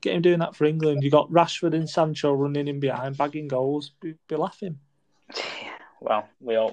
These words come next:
Speaker 2: well,
Speaker 1: Sterling
Speaker 2: so
Speaker 1: on, Sterling on the bench.
Speaker 2: <laughs>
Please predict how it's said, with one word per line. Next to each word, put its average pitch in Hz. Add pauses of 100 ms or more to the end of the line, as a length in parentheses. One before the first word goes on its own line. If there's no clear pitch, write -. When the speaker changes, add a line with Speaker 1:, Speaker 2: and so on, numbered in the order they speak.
Speaker 2:
well, -
Speaker 1:
Sterling 170
Speaker 2:
so 160
Speaker 1:
on, 165
Sterling 180
on 170
the 160
bench. 147 (560)
Speaker 2:
<laughs> -